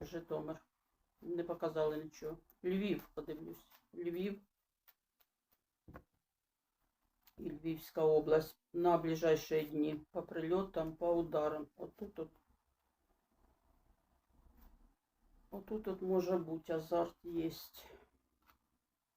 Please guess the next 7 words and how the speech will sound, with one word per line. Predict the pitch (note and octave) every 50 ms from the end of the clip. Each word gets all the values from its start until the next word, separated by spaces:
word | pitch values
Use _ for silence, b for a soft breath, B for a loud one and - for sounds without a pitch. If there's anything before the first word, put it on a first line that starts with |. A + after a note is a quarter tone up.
| _ _ _ - - - -
Неудача, | E3+ E3+ E3+ D#3+ D#3+ D#3+ D#3 - D#3+ D#3 D#3 D#3 - - E3 D#3+ - -
азарт. | E3+ D#3+ D#3 D#3 F3 F3+ F#3 F3+ F3+ - _ _ _ _ _ - - _ _ _ _ _ _ _ _ _ _ _ _ _ _ _ -
И | F3 E3+ E3+ E3+ E3+ E3
что | - - - - F3 E3+ E3+ - - -
тут? | E3 E3+ E3+ _ - - _ _ _ _ _ _ _ _ _ _ _ _ _ _ - - - _ _ _ _ _ _ _ _ _ _ _ _ _ _ _ _ _ _ _ _ _ _ _ _ - - _ _ _ _ _ _ _ _ _ _ _ _ _ _ _ _ - - - _ _ _ _ _ _ _ _ _ _ _ _ _ _ _ _ -
Львив, | E3 E3 E3 E3+ E3+ E3+ E3+ E3+ F3 F3 F3 E3 D#3+ D#3+ D#3+ - - _ -
Львив. | E3 D#3+ E3+ E3+ E3 E3 E3 D#3+ D#3